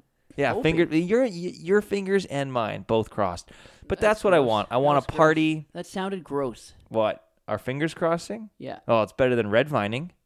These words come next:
Speaker 2: Oh, I don't know what that is.
Speaker 1: That's when, um, our shafts, uh,
Speaker 2: Oh, okay.
Speaker 1: <laughs>
Speaker 2: Twisting dicks? Is that a real thing?
Speaker 1: Yeah, it's called, look it up. Look up red vine. I'm pretty sure. I'm pretty sure the term red vining.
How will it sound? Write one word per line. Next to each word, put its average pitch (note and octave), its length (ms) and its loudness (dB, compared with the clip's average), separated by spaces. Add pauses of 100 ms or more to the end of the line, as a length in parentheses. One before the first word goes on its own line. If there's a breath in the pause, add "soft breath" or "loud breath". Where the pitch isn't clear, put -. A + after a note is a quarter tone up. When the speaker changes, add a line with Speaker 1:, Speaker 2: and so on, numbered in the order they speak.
(360)
Speaker 2:
Oh, C3 80 -12
I C3+ 60 -12
don't B2+ 120 -10
know B2+ 80 -12
what G2+ 80 -14
that A2 140 -12
is. A2+ 240 -20 (340)
Speaker 1:
That's - 200 -6
when, A#2+ 240 0
um, G#2 380 0 (100)
our G#2 180 -4
shafts, - 640 -6 (220)
uh, F#2 340 -8
Speaker 2:
Oh, D#3 180 -8
okay. - 400 -20
Speaker 1:
<laughs> - 540 -12
Speaker 2:
Twisting F#3+ 360 -12
dicks? D#3+ 300 -16
Is F#3 60 -16
that F4 100 -8
a G#4 60 -6
real C#4 180 -8
thing? F#3 280 -12
Speaker 1:
Yeah, G3+ 180 6
it's D3+ 100 0
called, D#3+ 300 4
look D#3+ 140 2
it F#3+ 80 2
up. - 280 2
Look D3+ 140 0
up - 120 -2
red F3 180 4
vine. C#3 140 0
I'm G2 80 -6
pretty F3 180 -4
sure. D#3+ 300 -2 (400 loud breath)
I'm C3 140 -2
pretty F#3+ 220 0
sure G#3 140 -2
the F#3 100 -8
term C#3+ 360 -4
red A2+ 260 2
vining. F#2 500 -2